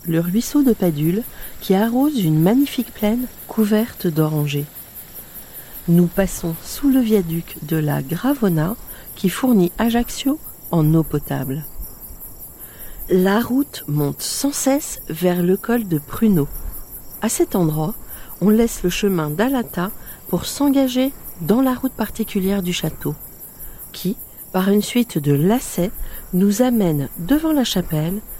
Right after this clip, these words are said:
mausolée de la famille Pozzo di Borgo, puis devant l'usine d'électricité du château. Nous avons gravi six cent soixante mètres. Fin de citation. Et en effet, l'accès difficile du château,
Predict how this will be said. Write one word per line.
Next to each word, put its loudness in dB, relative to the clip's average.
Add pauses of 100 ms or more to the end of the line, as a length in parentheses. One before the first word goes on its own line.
(140)
mausolée 4
de 0
la -2
famille 0
Pozzo 2
di -2
Borgo, -2 (600)
puis -2 (100)
devant 2
l'usine 2 (120)
d'électricité 0
du -4
château. -4 (920)
Nous 4
avons 2
gravi 0 (220)
six 0
cent 0
soixante -4
mètres. -8 (340)
Fin -2
de 2
citation. -4 (920)
Et 6
en 2
effet, -2 (160)
l'accès 2
difficile 0
du -4
château, -2